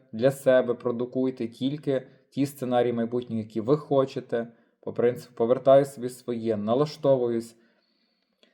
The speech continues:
в плюс і працюємо". Ангели допомагають, сили даного виміру теж необхідні знайдуться, щоб ви успіхів, результатів досягли.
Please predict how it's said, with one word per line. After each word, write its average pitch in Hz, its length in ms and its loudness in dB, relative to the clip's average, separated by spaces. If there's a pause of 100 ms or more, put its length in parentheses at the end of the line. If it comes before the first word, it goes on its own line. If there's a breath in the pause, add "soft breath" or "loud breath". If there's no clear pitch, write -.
(120)
в - 140 -20
плюс 151 520 6 (140)
і 151 220 2
працюємо". 123 1600 2 (180)
Ангели 127 380 0
допомагають, 123 920 -2 (340)
сили 127 500 2 (140)
даного 127 460 0
виміру 110 420 0
теж 120 360 0
необхідні 107 540 -8
знайдуться, 123 640 -2
щоб 120 220 -10
ви 127 120 -4
успіхів, 123 480 -10
результатів 113 560 -4
досягли. 110 560 -6